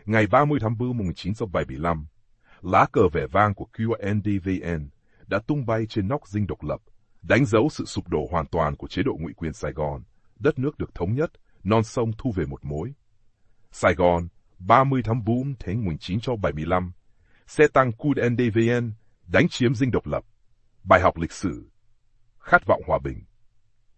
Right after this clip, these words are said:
Những bức ảnh lịch sử về người lính Q N D V N là minh chứng hùng hồn cho tinh thần yêu nước nồng nàn, ý chí kiên cường,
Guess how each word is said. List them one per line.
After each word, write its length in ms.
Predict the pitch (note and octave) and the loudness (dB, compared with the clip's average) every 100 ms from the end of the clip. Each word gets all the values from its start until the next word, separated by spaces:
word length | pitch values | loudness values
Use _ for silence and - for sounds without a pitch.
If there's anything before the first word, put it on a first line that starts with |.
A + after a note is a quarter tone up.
| _ _ - | _ _ -14
Những 180 | G2+ C3+ | -6 -2
bức 100 | G#3 | 2
ảnh 200 | - E2 | 2 2
lịch 160 | D#2+ - | 0 -8
sử 300 | - - C2+ | -4 -4 -4
về 140 | D#2 | -6
người 140 | D2 D2 | -4 -2
lính 180 | E2+ | -2
Q 280 | A#2+ C3+ A#2 | -2 -2 0
N 60 | G#2 | 0
D 40 | G#2 | 0
V 40 | G2+ G2+ G#2+ | 0 0 -2
N 120 | A2 G#2+ _ - - | -4 -8 _ -20 -6
là 120 | G#2 | 0
minh 180 | G#2+ C3+ | 2 0
chứng 200 | A2 E3 | -2 -4
hùng 200 | D#3+ A#2+ | -2 -2
hồn 220 | E2 D#2 | -2 -4
cho 140 | D2 F#2+ | -6 -6
tinh 180 | G#2+ G2 | -4 -4
thần 240 | D#2 C2+ - - - - | -6 -8 -12 -20 -20 -8
yêu 200 | C#3+ C3+ | -4 -2
nước 280 | A#2 E3 - | -2 -4 -6
nồng 260 | D2 C2+ | -8 -6
nàn, 320 | C#2 C2 B1 B1 _ _ _ _ | -8 -10 -12 -16 _ _ _ _
ý 140 | - A#2+ | -6 -6
chí 180 | - G2+ | -4 -6
kiên 220 | - B2+ | -2 -4
cường, 340 | G#2+ F#2+ C#2 | -4 -4 -6